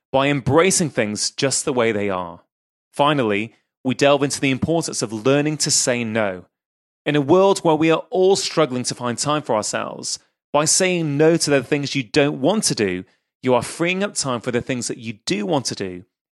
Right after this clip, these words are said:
and saying yes to yourself. Chloe finishes with some brilliant top tips that will help you transform the way that you feel. This is a really empowering conversation. I hope you enjoyed listening. Before we get started, I need to give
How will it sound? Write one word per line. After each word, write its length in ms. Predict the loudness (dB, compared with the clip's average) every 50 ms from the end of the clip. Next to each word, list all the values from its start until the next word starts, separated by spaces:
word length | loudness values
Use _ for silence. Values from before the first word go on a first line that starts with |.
| _ -12
and 100 | -8 -6
saying 300 | -4 -4 -4 -2 0 0
yes 260 | 0 0 -2 -4 -6
to 140 | -6 -6 -4
yourself. 760 | -4 -2 -2 -2 -2 -2 -2 -2 -4 -6 -10 -14 -20 -20 _ _ _ _ _ _ _ _ _ _ _ _ -2
Chloe 240 | 0 2 2 2 2
finishes 500 | 0 -2 -2 -2 0 0 0 0 -2 -2
with 140 | -2 -2
some 220 | -2 -2 -2 -4 -6
brilliant 580 | -6 -2 0 0 2 2 0 -2 -2 -4 -4
top 300 | -4 -4 -4 -6 -6 -6
tips 440 | -8 -6 -6 -6 -8 -8 -10 -10 -10 -12 _ _ _ _ _ -4
that 100 | -2 -2
will 120 | -2 -2
help 400 | -2 -2 -2 -4 -4 -4 -6 -6
you 100 | -6 -6
transform 760 | -6 -8 -8 -8 -8 -6 -4 -4 -4 -2 -2 -4 -4 -6 -6 -8
the 100 | -6 -4
way 160 | -4 -4 -4
that 140 | -4 -8 -12
you 80 | -14
feel. 500 | -12 -10 -8 -8 -8 -8 -10 -12 -16 -20 _ _ _ _ _ _ _ _ _ _
This 140 | 0 0 2
is 100 | 2 2
a 80 | 4 4
really 300 | 4 4 4 2 2 0
empowering 640 | -2 -4 -4 -6 -6 -4 -2 0 0 -2 -2 -4
conversation. 800 | -4 -6 -4 -4 -4 -4 -2 -4 -4 -4 -4 -6 -6 -6 -8 -12 _ _ _ _ _ -10
I 60 | -8
hope 260 | -4 -4 -4 -4 -4
you 120 | -6 -8
enjoyed 320 | -6 -4 -2 -2 -2 -2 -4
listening. 400 | -6 -8 -8 -8 -10 -12 -14 -16 _ _ _ _ _ _ _ _ _ _ _ _ _ _ _ _ _ _ _ _ _ _ _
Before 220 | -2 2 4 6
we 80 | 6 6
get 140 | 4 2 2
started, 480 | 2 4 4 4 4 4 2 2 2 2
I 120 | 0 0 0
need 300 | 0 0 0 0 0 0
to 100 | 0 0
give 180 | 0 -2 -2